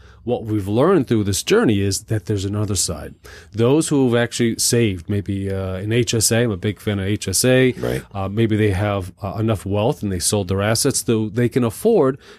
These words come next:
Speaker 1: to go to assisted living facilities, not that are so sterile, but places, let's say you're a widower. You, you just want some company of fellow Greeks, like here in Tarpon Springs.
Speaker 2: Right.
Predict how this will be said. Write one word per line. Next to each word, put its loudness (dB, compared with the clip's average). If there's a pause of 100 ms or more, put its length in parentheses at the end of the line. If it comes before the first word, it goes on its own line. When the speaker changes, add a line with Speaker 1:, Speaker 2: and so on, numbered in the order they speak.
Speaker 1:
to -2
go 2
to 0
assisted 0
living 0
facilities, -2
not 2 (160)
that 2
are 4
so 0
sterile, 0 (340)
but -4
places, 2
let's -4
say 2
you're 2
a -2
widower. -4 (640)
You, -8
you -4
just -2
want 4
some 0
company 0
of -8
fellow 2
Greeks, 2
like -2
here 0
in 0
Tarpon -2
Springs. 2
Speaker 2:
Right. 0